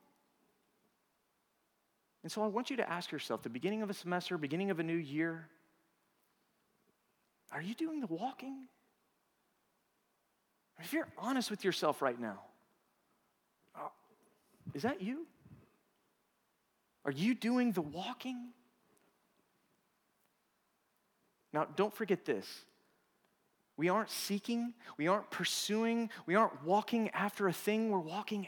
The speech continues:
after a person. See, being holy is just another way, uh, of saying that we're running or, or, or walking or, or, or hopping or, or sometimes it feels like limping forward, but limping forward towards what?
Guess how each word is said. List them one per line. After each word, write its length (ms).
after 400
a 100
person. 600
See, 120
being 260
holy 400
is 80
just 180
another 380
way, 380
uh, 40
of 340
saying 320
that 160
we're 160
running 520
or, 280
or, 180
or 180
walking 520
or, 180
or, 200
or 180
hopping 580
or, 160
or 100
sometimes 380
it 100
feels 180
like 140
limping 500
forward, 440
but 120
limping 300
forward 340
towards 300
what? 280